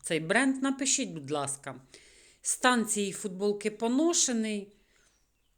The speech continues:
ну, тому я не, не різкнула купувати.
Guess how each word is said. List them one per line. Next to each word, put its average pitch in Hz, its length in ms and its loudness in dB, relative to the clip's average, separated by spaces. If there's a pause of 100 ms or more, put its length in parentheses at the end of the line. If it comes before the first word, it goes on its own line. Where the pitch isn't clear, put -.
(300)
ну, 226 420 -6
тому 220 280 2
я 202 260 2
не, 180 520 0
не 165 340 0
різкнула 185 680 -2
купувати. 135 720 -6